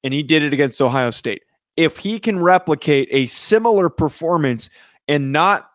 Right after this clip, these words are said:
be flustered by pressure because they're gonna send a lot of it, eh, or even if they don't send pressure,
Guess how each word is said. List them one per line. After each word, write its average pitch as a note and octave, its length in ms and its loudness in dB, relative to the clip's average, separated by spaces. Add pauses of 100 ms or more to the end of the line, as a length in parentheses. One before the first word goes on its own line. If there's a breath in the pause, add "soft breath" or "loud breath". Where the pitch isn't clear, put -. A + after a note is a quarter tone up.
(440)
be D3 120 -4
flustered D3+ 520 0
by B2+ 120 2
pressure G3 480 2
because C#3+ 280 -6
they're C3+ 100 0
gonna C3 140 -6
send C3+ 200 -4
a C3+ 60 2
lot D3 240 4
of D#3+ 100 0
it, D#3+ 160 2 (340 soft breath)
eh, D3 220 6
or D3+ 240 2
even G3+ 240 -2
if G#3 120 0
they D3+ 100 2
don't E3+ 180 -2
send C3 220 -4
pressure, B2+ 480 -2